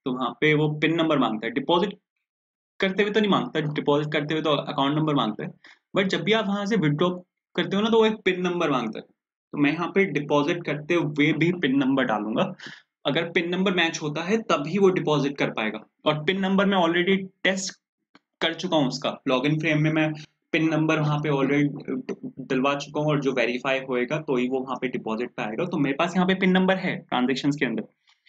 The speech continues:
तो मैं यहाँ पे क्या कर रहा हूँ, इस, जो यहाँ पे deposit के नाम से मेरे पास यहाँ पे जो button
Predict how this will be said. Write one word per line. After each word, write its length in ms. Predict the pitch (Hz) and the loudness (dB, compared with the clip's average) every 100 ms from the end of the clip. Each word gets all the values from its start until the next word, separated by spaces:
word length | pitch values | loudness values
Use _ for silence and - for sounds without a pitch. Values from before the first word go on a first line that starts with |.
| _ _ - | _ _ 0
तो 60 | |
मैं 160 | 139 156 | 2 4
यहाँ 160 | 196 196 | 2 0
पे 140 | 202 | 0
क्या 160 | 196 180 | 0 -2
कर 120 | 175 | -2
रहा 100 | 185 | -2
हूँ, 80 | 202 | -2
इस, 180 | 202 - - | -4 -12 -10
जो 220 | 147 160 170 | -2 0 0
यहाँ 220 | 170 151 | -2 0
पे 140 | 180 175 - _ - _ _ _ _ _ _ _ - - - | 0 0 -6 _ -20 _ _ _ _ _ _ _ -12 -12 -4
deposit 440 | 143 156 160 196 196 | -2 2 2 2 0
के 60 | |
नाम 100 | 196 | 0
से 100 | 180 180 | 0 0
मेरे 140 | 180 | 0
पास 120 | 165 160 | 0 0
यहाँ 120 | 135 | 0
पे 80 | 147 | 0
जो 100 | 139 131 | 0 -4
button 240 | 143 | -2